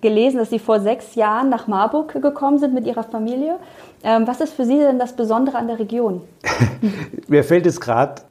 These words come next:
Speaker 2: der Imagefilm des Landkreises Marburg-Biedenkopf ein, der zuletzt ausgestrahlt wurde. Und, äh, da heißt's, "Wie München oder Frankfurt, nur mit mehr Schafen." Und ich glaube, das trifft's wirklich sehr gut.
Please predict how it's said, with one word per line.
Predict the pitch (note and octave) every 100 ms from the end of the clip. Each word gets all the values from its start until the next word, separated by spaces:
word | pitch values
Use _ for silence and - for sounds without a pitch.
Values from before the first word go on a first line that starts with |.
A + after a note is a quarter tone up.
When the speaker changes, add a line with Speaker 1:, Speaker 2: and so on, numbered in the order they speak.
| -
Speaker 2:
der | G#2 G#2 A2 - _ _
Imagefilm | D#3+ D3+ D3 - C3+
des | C3 B2+
Landkreises | B2 D3+ C3 G#2+ A2 A2+
Marburg-Biedenkopf | A2+ A2 A#2 A2+ B2 C3+ B2+ G#2 -
ein, | G2 G#2 A#2+ A#2+ G#2+
der | G#2+ G#2+
zuletzt | G#2 G#2 -
ausgestrahlt | F#2 G#2 - - G2+ F#2+ F#2
wurde. | F#2+ F#2+ G2 - _ _ - - - - -
Und, | G#2 G#2+ A2
äh, | A#2+ A2+ A2 A2 A2 - _ _ _ -
da | G#2+
heißt's, | A2+ C3 C3 - - _ _ _ _ _ _ -
"Wie | A#2+ C#3+
München | C3 D3 F3+ F3+ E3+ E3+ - -
oder | C#3 B2
Frankfurt, | A2 A2 A#2+ C#3+ C#3+ C#3+ A#2
nur | B2
mit | B2+ B2+
mehr | A#2+ A2
Schafen." | A#2 G2+ A2 G2 F#2+ - _ _
Und | B2 B2
ich | A#2+
glaube, | A#2+ B2+
das | B2 -
trifft's | A#2 D3 - - _ -
wirklich | C3+ C#3+ C#3+ -
sehr | A#2 G#2+
gut. | C3+ F#3+